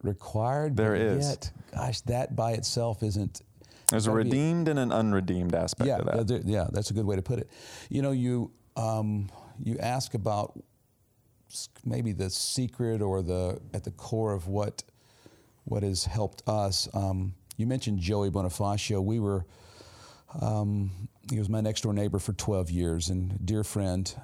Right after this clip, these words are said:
Speaker 1: Um, I'll see him in a couple of weeks in Singapore, but we both ministered at a large church in Brisbane, Australia. It's,
Speaker 2: Mm-hmm.
Speaker 1: it's a Pentecostal church outside of our movement, but the pastor has become a friend over the years.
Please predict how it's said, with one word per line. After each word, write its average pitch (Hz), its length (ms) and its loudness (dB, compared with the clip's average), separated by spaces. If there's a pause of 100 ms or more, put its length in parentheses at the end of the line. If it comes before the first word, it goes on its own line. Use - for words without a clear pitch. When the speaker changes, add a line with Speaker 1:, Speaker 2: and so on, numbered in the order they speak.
(140)
Speaker 1:
Um, 95 440 0
I'll 92 120 0
see - 180 0
him 98 100 2
in 95 60 0
a 98 40 0
couple 98 260 -2
of 95 40 0
weeks 90 200 -2
in 98 60 -2
Singapore, 95 540 0
but 90 180 -2 (880)
we 123 120 2
both 139 260 0
ministered 107 380 2
at 95 140 2 (100)
a 92 80 2
large 98 380 0
church 101 340 -2
in 95 100 0
Brisbane, 95 360 0
Australia. 90 580 0 (100)
It's, 107 100 0
Speaker 2:
Mm-hmm. 117 220 0
Speaker 1:
it's - 120 -4
a 92 40 -4
Pentecostal 107 560 0
church 98 320 -2
outside 95 360 2
of 92 100 0
our 95 120 2
movement, 92 440 0
but 98 120 -2
the 95 80 0 (200)
pastor 98 320 0 (300)
has 95 100 -4
become - 260 -4
a 92 40 -2
friend 107 360 -2
over 87 160 0
the 90 80 0
years. 92 300 -2